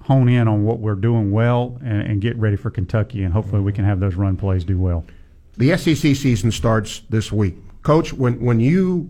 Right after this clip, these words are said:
Speaker 2: were coaching and you guys were gonna get ready for the S E C opener or any S E C game, I mean, obviously you put together a game plan each week and you run ball plays you think are gonna work.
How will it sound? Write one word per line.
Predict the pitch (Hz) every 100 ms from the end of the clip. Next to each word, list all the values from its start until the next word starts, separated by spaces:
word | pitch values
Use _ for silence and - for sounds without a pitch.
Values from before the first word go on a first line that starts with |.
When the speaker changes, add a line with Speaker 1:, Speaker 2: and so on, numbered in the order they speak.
| -
Speaker 2:
were | 127 120
coaching | 131 123 - 120
and | 110 98
you | 120
guys | 120 120 110
were | 113
gonna | 117
get | 107 117
ready | 113 117 113
for | - 113 110 107
the | 113 110
S | 110 -
E |
C | 107 117
opener | 104 107 110 117
or | 113
any | 175 170
S | 113 104
E | 104
C | - 104
game, | 90 113 104 98 90 - - -
I |
mean, | 143
obviously | 131 147 185 156 139 135 127
you | 120 160 156
put | - 175
together | 135 117 127 113
a | 92
game | 113 123 123
plan | 95 113 107 104
each | 135 127 127 117
week | 120 117 - -
and | 107 113
you | 135 139
run | 123 127 123
ball | 110 123 127
plays | 117 117 110
you | 123
think | 123 120
are | 110
gonna | 101 101
work. | 92 101 90 - -